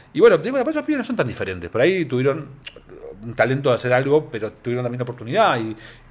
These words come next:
un poco de talento y mucho de, de entorno. Y yo también puedo hacer esto. Entonces,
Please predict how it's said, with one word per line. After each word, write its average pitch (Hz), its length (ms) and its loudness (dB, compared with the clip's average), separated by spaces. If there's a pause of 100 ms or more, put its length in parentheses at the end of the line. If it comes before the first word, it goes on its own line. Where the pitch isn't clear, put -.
un 180 60 -16
poco 214 140 0
de 196 40 2
talento 202 340 4
y 165 40 0
mucho 160 260 2
de, 135 160 6
de 123 80 2
entorno. 151 500 2
Y 131 320 -4 (540)
yo 294 160 -6
también 139 240 2
puedo 90 140 -2
hacer 87 180 -10
esto. 107 200 -6
Entonces, 185 220 -4